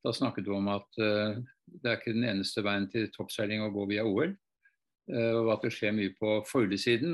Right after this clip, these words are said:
og som da leder til, eh, Sail G P, America's Cup og andre ting. Og det tror jeg du vet, eh, mer om enn de fleste andre, så derfor så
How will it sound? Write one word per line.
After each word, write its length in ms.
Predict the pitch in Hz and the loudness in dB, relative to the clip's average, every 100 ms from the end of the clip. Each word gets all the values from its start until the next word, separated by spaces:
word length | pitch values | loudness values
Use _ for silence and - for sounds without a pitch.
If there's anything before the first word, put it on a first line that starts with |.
| 143 | 2
og 480 | 123 120 117 117 107 | 2 2 0 -2 -4
som 200 | 113 107 | -6 -2
da 80 | 104 | 0
leder 240 | 107 95 98 - | 0 -2 -4 -2
til, 240 | 101 98 101 | 0 0 0
eh, 160 | 101 | -2
Sail 240 | 95 - 95 101 | -4 -4 -4 -4
G 80 | 98 | -2
P, 100 | 107 110 104 | 2 2 2
America's 360 | 98 101 101 - | -2 -6 -6 -4
Cup 160 | 110 - | -4 -4
og 160 | 110 | -4
andre 180 | 107 98 | -2 -2
ting. 180 | 135 92 - _ _ - - - _ - | -2 -2 -6 _ _ -20 -20 -20 _ -2
Og 80 | 135 | 2
det 140 | 131 | 4
tror 140 | 131 123 | 4 4
jeg 100 | 113 | 6
du 160 | 113 104 | 4 6
vet, 240 | 104 107 - | 4 2 0
eh, 180 | 110 101 | 2 2
mer 240 | 98 98 | 2 2
om 160 | 104 107 | 0 0
enn 320 | 104 104 104 | 0 -2 -2
de 400 | 104 107 107 107 - | 0 2 2 0 0
fleste 320 | 113 - 120 | -2 0 0
andre, 300 | 110 110 151 | 2 2 2
så 640 | 127 127 123 123 123 127 - | 0 0 2 2 2 -2 -6
derfor 400 | - 107 - 117 | -8 -8 -4 -4
så 640 | 113 - 117 113 113 113 | -2 -2 0 2 2 0